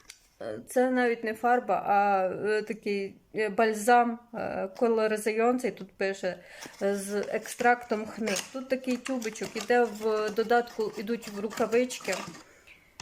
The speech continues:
Ось такий тюбичок. Мені його вистачає, як в мене зараз коротке волосся, то на два рази. Навіть було довше волосся, то мені вистачало її на, е, на два рази.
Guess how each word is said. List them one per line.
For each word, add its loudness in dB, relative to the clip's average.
Ось -2
такий -6
тюбичок. -4
Мені 4
його 2
вистачає, 0
як -4
в -6
мене 0
зараз -2
коротке 0
волосся, 2
то -4
на 0
два 0
рази. -2
Навіть 2
було 2
довше 2
волосся, 2
то -4
мені -2
вистачало -4
її -2
на, 0
е, 0
на 0
два 2
рази. 0